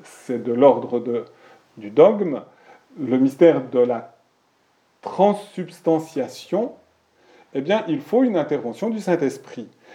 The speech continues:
Et donc, juste avant les paroles de la consécration, quel geste faisons-nous ? Nous imposons comme prêtres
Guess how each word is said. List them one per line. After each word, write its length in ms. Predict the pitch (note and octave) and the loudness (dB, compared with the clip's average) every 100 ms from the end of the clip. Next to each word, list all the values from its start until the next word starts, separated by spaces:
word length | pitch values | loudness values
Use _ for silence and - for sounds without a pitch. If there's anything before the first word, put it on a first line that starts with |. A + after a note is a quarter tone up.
| - | -2
Et 120 | D#3 | 2
donc, 240 | D3 C3+ - - - | 4 4 2 -10 -4
juste 340 | E3 C4 - | 6 6 8
avant 280 | G#3 F#3 F#3+ | 4 4 2
les 120 | E3+ | 2
paroles 360 | D#3+ D3+ D3 D#3+ | 2 2 2 2
de 40 | |
la 120 | D3 | 0
consécration, 840 | C3+ C3+ D3 C3+ B2+ A#2 - A#3+ A#3+ - _ _ _ | -2 -6 -8 -8 -10 -10 -6 -6 -6 -14 _ _ _
quel 200 | G3+ F#3 | -2 0
geste 300 | D3+ F3 F3 | 2 2 0
faisons-nous ? 760 | - D3 B2+ A#2 A#2+ G3+ C#4+ - _ _ _ _ _ | -4 -4 -2 -2 -4 -4 -4 -8 _ _ _ _ _
Nous 320 | D#3 A3 A#3 | -4 -2 0
imposons 560 | F#3 F3+ E3 C#3+ C#3 C#3 | 0 0 -2 -4 -4 -2
comme 300 | D#3+ D3 C3+ | 0 0 -2
prêtres 500 | - D#3 C#3 - | -8 -4 -4 -8